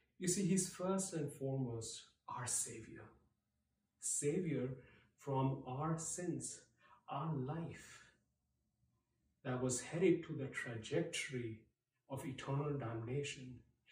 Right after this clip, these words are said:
Jesus did not take on humanity. Jesus did not bear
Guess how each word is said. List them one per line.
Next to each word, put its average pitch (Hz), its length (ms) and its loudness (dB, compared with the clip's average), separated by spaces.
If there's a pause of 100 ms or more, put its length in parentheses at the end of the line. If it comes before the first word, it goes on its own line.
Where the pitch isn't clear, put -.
(320)
Jesus 165 600 2
did 120 200 -2
not 175 300 2
take 139 260 0
on 131 180 0
humanity. 113 720 -6 (1040)
Jesus 196 560 4
did 139 260 2
not 143 540 0
bear 123 340 2